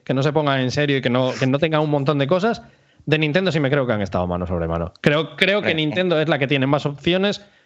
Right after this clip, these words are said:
Speaker 1: de ilusionar, pero también la que tiene más visos de que nos va a decepcionar. Yo
Speaker 2: Yo, yo,
Speaker 1: de Nintendo
Speaker 2: yo,
Speaker 1: no
Speaker 2: yo no
Speaker 1: espero,
Speaker 2: sé, no sé en
Speaker 1: honestamente.
Speaker 2: qué se basa esa teoría que tenéis.
Speaker 1: En
Speaker 2: Más
Speaker 1: todas
Speaker 2: que,
Speaker 1: las últimas
Speaker 2: más que
Speaker 1: conferencias de Nintendo, básicamente.
Speaker 2: Pero las
Speaker 1: Y en que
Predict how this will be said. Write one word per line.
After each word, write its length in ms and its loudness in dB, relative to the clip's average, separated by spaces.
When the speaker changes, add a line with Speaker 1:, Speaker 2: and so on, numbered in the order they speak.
Speaker 1:
de 140 0
ilusionar, 520 0
pero 200 0
también 420 0
la 160 0
que 80 0
tiene 240 0
más 220 0
visos 280 0
de 80 -4
que 80 -6
nos 160 -4
va 80 0
a 40 -2
decepcionar. 560 -4
Yo 340 0
Speaker 2:
Yo, 100 -2
yo, 80 -2
Speaker 1:
de 80 0
Nintendo 440 0
Speaker 2:
yo, 20 -2
Speaker 1:
no 60 -4
Speaker 2:
yo 120 0
no 100 0
Speaker 1:
espero, 220 0
Speaker 2:
sé, 100 -12
no 80 -20
sé 40 -4
en 80 2
Speaker 1:
honestamente. 340 0
Speaker 2:
qué 120 0
se 100 -2
basa 220 0
esa 140 -2
teoría 260 0
que 80 -2
tenéis. 420 -4
Speaker 1:
En 160 -2
Speaker 2:
Más 100 -2
Speaker 1:
todas 160 0
Speaker 2:
que, 60 -4
Speaker 1:
las 100 -8
últimas 240 -2
Speaker 2:
más 80 -2
que 80 0
Speaker 1:
conferencias 420 -2
de 100 -2
Nintendo, 440 -6
básicamente. 760 -4
Speaker 2:
Pero 140 -4
las 100 -4
Speaker 1:
Y 80 4
en 20 0
que 40 -2